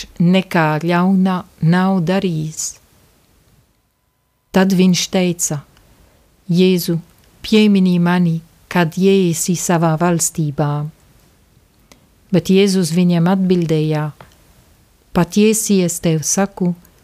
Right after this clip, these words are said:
šodien tu būsi ar mani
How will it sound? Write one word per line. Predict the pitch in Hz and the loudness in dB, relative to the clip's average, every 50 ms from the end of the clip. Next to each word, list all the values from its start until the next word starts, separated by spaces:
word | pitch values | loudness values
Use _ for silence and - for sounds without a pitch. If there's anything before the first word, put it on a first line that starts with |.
| _ _ _ _ _ _ _ _ _ | _ _ _ _ _ _ _ _ _
šodien | - - - - 208 214 214 185 185 180 170 165 160 160 156 160 160 - _ _ _ _ _ _ _ _ - | -10 -8 -2 0 2 2 2 2 2 2 2 2 0 0 -2 -2 -4 -6 _ _ _ _ _ _ _ _ -4
tu | - 180 170 | -2 -2 0
būsi | 160 190 190 196 214 196 - - - 190 180 170 | 2 2 2 2 2 0 -2 -2 0 0 0 2
ar | 160 165 151 156 | 0 0 0 0
mani | 160 170 180 190 190 185 180 175 | 0 2 2 2 2 2 2 0